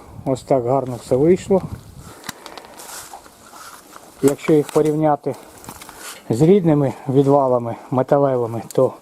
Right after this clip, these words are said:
текронові трошки товщі. Ці дванадцять,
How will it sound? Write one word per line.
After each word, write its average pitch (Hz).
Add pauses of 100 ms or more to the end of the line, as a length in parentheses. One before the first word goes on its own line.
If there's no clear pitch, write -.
(100)
текронові 180
трошки - (1300)
товщі. 127 (1120)
Ці 151
дванадцять, 165